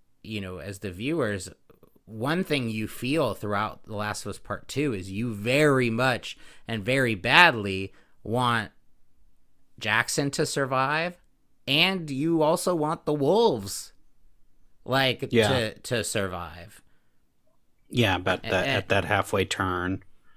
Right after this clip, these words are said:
Speaker 1: Yeah, and the stadium, the, where they all are, like, where the, and, and, you know, meeting the dogs and all that stuff like that.
Speaker 2: Right.
Speaker 1: It makes you responsible for the actions you take in the game, and it makes you see the other side of it,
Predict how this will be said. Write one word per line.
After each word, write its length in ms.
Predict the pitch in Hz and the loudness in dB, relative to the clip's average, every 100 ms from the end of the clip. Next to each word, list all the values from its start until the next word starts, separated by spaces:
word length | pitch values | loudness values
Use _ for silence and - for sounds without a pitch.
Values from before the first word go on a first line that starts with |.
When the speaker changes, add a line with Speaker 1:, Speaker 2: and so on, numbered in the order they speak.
| - - | -20 -16
Speaker 1:
Yeah, 260 | - 139 226 | -2 2 4
and 400 | - 139 196 160 | 4 4 4 4
the 160 | 147 120 | 2 2
stadium, 680 | - 104 117 147 185 202 | 2 2 2 2 2 2
the, 160 | 190 135 | 0 0
where 220 | 117 113 | 0 0
they 160 | 110 107 | 0 0
all 340 | 104 110 110 | 2 0 0
are, 260 | 104 101 76 | 0 0 -2
like, 300 | 110 107 107 | -2 -2 -2
where 160 | 107 | -6
the, 240 | 107 - 117 | -6 -4 -4
and, 180 | 113 107 | -2 -4
and, 320 | 120 104 98 | -4 -4 -6
you 160 | 95 104 | -6 -6
know, 160 | 95 | -6
meeting 300 | 95 95 95 | -10 -10 -10
the 80 | 104 | -8
dogs 540 | 113 151 165 160 143 | -2 4 6 6 4
and 140 | 123 101 - - - | -2 -4 -10 -20 -6
all 120 | - 151 | 2 4
that 140 | 151 | 4
stuff 220 | - 135 | 0 -2
like 120 | 131 - | -2 0
that. 160 | 123 | 4
Speaker 2:
Right. 240 | 165 151 - | 4 4 2
Speaker 1:
It 60 | |
makes 300 | 160 - - | 0 0 -2
you 800 | 120 120 147 208 202 123 113 113 120 - - - - - - - | -4 2 4 6 6 6 4 0 -4 -8 -10 -12 -12 -14 -12 -2
responsible 840 | 135 - - 175 208 - 117 107 | 0 2 6 8 6 2 -2 -4
for 180 | - 113 | -2 -2
the 140 | 107 | 2
actions 540 | 135 147 - 127 113 104 | 6 6 4 -2 -4 -4
you 120 | 117 | -6
take 300 | - 123 113 | -4 -4 -2
in 120 | 113 | -4
the 80 | 104 | -4
game, 460 | 98 131 143 120 107 | -4 -2 0 0 -2
and 100 | 107 | -4
it 60 | |
makes 340 | 104 127 - 113 | -4 -6 -4 -6
you 80 | |
see 300 | 107 - 135 | -4 -4 -2
the 180 | 131 110 | -2 -2
other 160 | 107 104 | -2 -4
side 380 | - 123 143 143 | -2 4 6 6
of 120 | 104 | 2
it, 280 | 101 101 | -2 -4